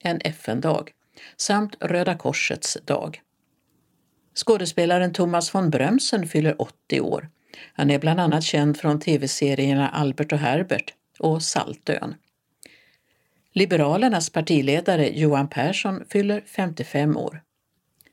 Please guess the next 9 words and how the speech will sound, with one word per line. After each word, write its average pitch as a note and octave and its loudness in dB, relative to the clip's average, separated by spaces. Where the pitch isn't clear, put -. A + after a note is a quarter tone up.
Den D#3 4
legendariske D#3+ 2
brittiske D3+ 0
naturfilmaren D3 0
David C3 0
Attenborough D#3+ 0
fyller A#2+ 0
nittiosju D3+ -2
år. - -4